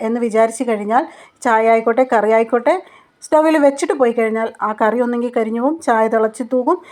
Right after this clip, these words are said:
ഇങ്ങനെയുള്ള പല പ്രശ്നങ്ങളും നമ്മുടെ ആ ഒരു വർക്കിൽ വരും. വർക്കിൽ പെർഫെക്ഷൻ ഇല്ലാതെ വരും. അതുകൊണ്ട് മൾട്ടി ടാസ്ക് നല്ലതാണ്, അത് ഉപയോഗിക്കേണ്ടിടത്ത് മാത്രം ഉപയോഗിച്ചാൽ. അടുത്ത ഒരു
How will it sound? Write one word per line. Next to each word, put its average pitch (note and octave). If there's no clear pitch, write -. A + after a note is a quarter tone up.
ഇങ്ങനെയുള്ള D#4+
പല C#4+
പ്രശ്നങ്ങളും B3
നമ്മുടെ A#3
ആ -
ഒരു A3
വർക്കിൽ G#3+
വരും. C#4
വർക്കിൽ A3
പെർഫെക്ഷൻ A#3
ഇല്ലാതെ A3+
വരും. F3+
അതുകൊണ്ട് B3
മൾട്ടി A#3
ടാസ്ക് D#4
നല്ലതാണ്, A3
അത് G#3
ഉപയോഗിക്കേണ്ടിടത്ത് C4
മാത്രം A3
ഉപയോഗിച്ചാൽ. F3+
അടുത്ത D#4
ഒരു E4